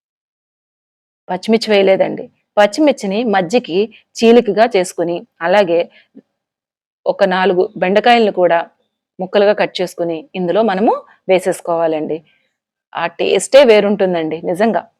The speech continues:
మీరు ఒకసారి ట్రై చేసి చూడండి. చూస్తున్నారు కదా, కొంచెం దగ్గరకు పడింది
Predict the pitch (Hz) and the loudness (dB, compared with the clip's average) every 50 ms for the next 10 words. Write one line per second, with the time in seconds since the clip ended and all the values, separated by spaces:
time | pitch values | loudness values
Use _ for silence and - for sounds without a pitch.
0 | _ _ _ _ - 190 208 233 226 233 - 202 202 202 - 208 196 214 208 240 | _ _ _ _ -2 0 2 2 2 2 0 0 0 0 0 0 0 2 2 2
1 | 240 240 - - 202 180 180 175 180 196 403 554 571 - _ _ _ _ _ _ | 0 0 0 -2 0 0 0 0 2 2 2 2 0 -4 _ _ _ _ _ _
2 | _ _ _ _ _ _ - 208 214 - - 196 190 185 180 190 196 277 427 554 | _ _ _ _ _ _ -4 -4 -4 -2 -4 -2 -2 0 2 2 2 2 2 0
3 | 494 - 214 208 254 294 - 349 247 214 196 180 190 185 175 - 175 175 170 175 | 0 0 2 2 2 2 2 2 4 4 4 4 2 0 0 0 0 0 0 0
4 | 185 | 0